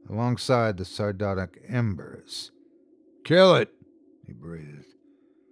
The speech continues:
"I have to kill it before it happens again." Russell kneaded the bags beneath his eyes and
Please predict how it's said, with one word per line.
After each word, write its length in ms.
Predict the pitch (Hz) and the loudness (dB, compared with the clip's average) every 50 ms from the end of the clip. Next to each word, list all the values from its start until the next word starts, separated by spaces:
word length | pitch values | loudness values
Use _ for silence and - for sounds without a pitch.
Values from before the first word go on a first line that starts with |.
| _ _ _ - - | _ _ _ -14 -6
"I 100 | 95 104 | -2 -2
have 120 | 120 120 | -2 -2
to 100 | - 113 | -2 -6
kill 280 | - - - 175 196 190 | -4 0 2 4 4 4
it 140 | 156 - | 4 2
before 280 | - - - 113 101 104 | -2 -8 -6 -4 -4 -4
it 40 | 104 | -4
happens 380 | 113 131 135 95 92 85 - | -4 -6 -6 -6 -8 -12 -14
again." 420 | 80 - - 80 71 67 67 - - _ _ _ _ _ _ _ _ _ _ _ _ _ _ _ _ _ _ _ _ _ _ _ _ _ _ _ _ _ | -16 -14 -14 -14 -14 -14 -18 -20 -20 _ _ _ _ _ _ _ _ _ _ _ _ _ _ _ _ _ _ _ _ _ _ _ _ _ _ _ _ _
Russell 760 | - 90 117 147 175 170 - - 104 90 85 92 117 135 147 143 | -4 0 4 4 4 4 2 -2 -6 -6 -6 -8 -8 -10 -10 -10
kneaded 340 | 131 135 147 139 135 127 - | -10 -10 -10 -10 -10 -12 -12
the 60 | - | -12
bags 680 | 76 76 104 120 135 139 135 139 139 143 139 139 131 - | -10 -4 0 2 2 4 4 4 2 2 0 -4 -8 -10
beneath 380 | - 131 131 143 151 147 135 | -10 -10 -8 -8 -10 -10 -10
his 220 | - 131 127 113 110 | -10 -10 -8 -6 -6
eyes 460 | 92 87 95 104 110 113 107 101 - | -6 -6 -6 -8 -10 -12 -14 -14 -14
and 180 | 85 85 85 | -14 -14 -14